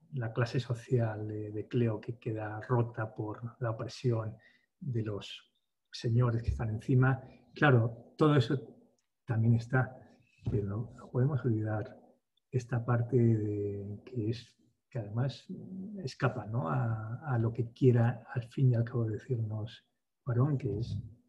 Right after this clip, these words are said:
como les digo, esta tradición sagrada de lo que es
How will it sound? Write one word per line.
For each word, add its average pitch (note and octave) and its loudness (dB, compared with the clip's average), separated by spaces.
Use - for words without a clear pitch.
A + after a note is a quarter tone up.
como G#2+ -6
les G2+ -6
digo, A2 2
esta A2+ -2
tradición G2+ -6
sagrada G#2+ -2
de G2+ -6
lo G2 -6
que A2 -2
es - -6